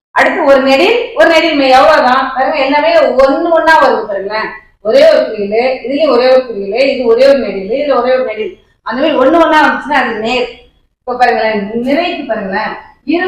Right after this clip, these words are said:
குறில் வரும். இது ஒரு குறில் எழுத்து, இது ஒரு குறில் எழுத்து. அடுத்து பாருங்க, இரு குறில் மெய், அதாவது ஒற்று எழுத்து. அடுத்து பாருங்க, குறில் நெடில், சும்மா ஏதோ ஒண்ணு எழுதிங்க,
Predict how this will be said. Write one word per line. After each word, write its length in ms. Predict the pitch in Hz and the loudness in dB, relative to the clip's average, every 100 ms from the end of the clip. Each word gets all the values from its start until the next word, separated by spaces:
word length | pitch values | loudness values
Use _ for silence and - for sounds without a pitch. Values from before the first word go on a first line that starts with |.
| 370 | -2
குறில் 300 | 311 294 240 | -4 -2 0
வரும். 240 | 226 - - _ _ _ _ _ _ _ _ - | -2 -6 -14 _ _ _ _ _ _ _ _ -6
இது 120 | 302 330 | -2 0
ஒரு 160 | 294 294 | 0 -2
குறில் 260 | 311 302 285 | -4 0 2
எழுத்து, 180 | 285 370 | 2 -2
இது 100 | 285 269 | 0 2
ஒரு 100 | 247 | 0
குறில் 280 | 254 240 208 | 0 -2 -2
எழுத்து. 240 | 185 - - - _ - 214 - - - _ _ - | -6 -10 -20 -20 _ -10 -8 -8 -16 -20 _ _ -8
அடுத்து 240 | 254 254 | -6 -4
பாருங்க, 220 | 226 196 - - _ | -6 -8 -12 -20 _
இரு 260 | 285 381 392 | -4 -2 -4
குறில் 380 | 294 277 339 427 - - | -4 -2 -2 -4 -10 -10
மெய், 260 | 254 262 - | -6 -4 -4
அதாவது 320 | - 254 277 254 | -2 0 0 0
ஒற்று 240 | 254 254 | -2 -4
எழுத்து. 300 | 233 190 - - _ _ _ - | -6 -8 -14 -20 _ _ _ -6
அடுத்து 260 | 277 269 | -4 -4
பாருங்க, 280 | 226 190 185 185 _ _ _ _ _ _ _ _ _ _ _ _ _ | -6 -6 -10 -14 _ _ _ _ _ _ _ _ _ _ _ _ _
குறில் 440 | 285 294 320 359 453 453 - - _ _ _ _ | -4 -2 0 0 -2 -4 -12 -20 _ _ _ _
நெடில், 440 | 240 254 285 339 381 403 | -6 -4 -2 -2 -4 -6
சும்மா 180 | 320 294 277 | -4 -2 0
ஏதோ 100 | 269 311 277 | 0 2 2
ஒண்ணு 200 | 254 220 | 0 -4
எழுதிங்க, 360 | 214 196 180 | -6 -8 -10